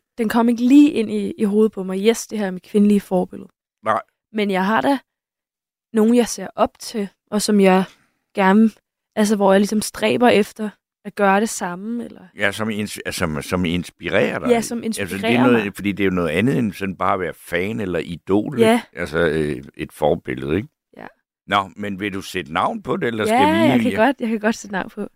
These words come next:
Speaker 1: Og der tror jeg faktisk, jeg ved ikke, om det er lidt banalt, nu siger jeg det bare, at mit forbillede er, øh, kunstneren Jada.
Speaker 2: Ja.
Speaker 1: Øh, en dansk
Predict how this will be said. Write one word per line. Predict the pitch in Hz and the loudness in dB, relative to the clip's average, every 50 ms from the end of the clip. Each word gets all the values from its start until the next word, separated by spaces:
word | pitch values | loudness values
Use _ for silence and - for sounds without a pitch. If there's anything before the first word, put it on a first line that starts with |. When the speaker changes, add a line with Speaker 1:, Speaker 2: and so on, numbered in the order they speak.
| _ _ _ _ _ _ _ _ _ - | _ _ _ _ _ _ _ _ _ -4
Speaker 1:
Og | - 220 | -2 0
der | 226 247 | 0 0
tror | - - - 294 | -2 -2 0 0
jeg | 294 254 | 0 0
faktisk, | - - 247 262 - - 285 269 - - - - - - _ _ _ _ _ _ _ _ - | 0 -4 -6 -6 -4 -6 -8 -8 -8 -12 -18 -20 -20 -20 _ _ _ _ _ _ _ _ -6
jeg | 214 208 | 0 4
ved | 233 | 4
ikke, | 240 240 254 | 4 4 2
om | 240 | -2
det | 202 - | -2 -2
er | 180 | -6
lidt | 185 196 - | -8 -8 -8
banalt, | - 185 175 - - - - | -8 -6 -4 -4 -6 -6 -2
nu | 214 254 | 2 2
siger | 277 - - 226 | 2 4 4 4
jeg | 208 | 4
det | 196 | 4
bare, | 160 - - - _ _ _ _ _ _ _ - | 0 -4 -8 -8 _ _ _ _ _ _ _ 0
at | 220 214 208 | 0 4 4
mit | 220 214 202 | 4 4 4
forbillede | - - 214 214 226 214 247 226 220 208 - | 2 2 4 4 4 6 6 6 6 6 4
er, | - 190 190 185 185 185 185 | 4 2 2 2 2 2 0
øh, | 185 185 180 180 _ _ _ _ _ _ _ _ - | -2 -4 -6 -8 _ _ _ _ _ _ _ _ -4
kunstneren | - 254 240 226 - - 240 220 208 208 - _ _ - | 2 2 4 4 2 0 0 0 0 0 -2 _ _ 4
Jada. | 214 208 240 269 330 339 _ _ _ _ _ _ _ _ _ _ _ _ _ _ _ _ _ _ _ _ _ _ | 6 6 6 6 4 2 _ _ _ _ _ _ _ _ _ _ _ _ _ _ _ _ _ _ _ _ _ _
Speaker 2:
Ja. | - 67 90 131 180 214 202 _ _ _ _ _ _ _ _ - | -2 0 0 0 0 -2 -10 _ _ _ _ _ _ _ _ -2
Speaker 1:
Øh, | 226 220 220 220 - - | 0 2 2 2 2 4
en | 220 220 220 - _ _ - | 4 4 2 0 _ _ -2
dansk | - 262 294 - 285 - - - - - - | 2 2 2 2 0 -6 -8 -8 -10 -14 -20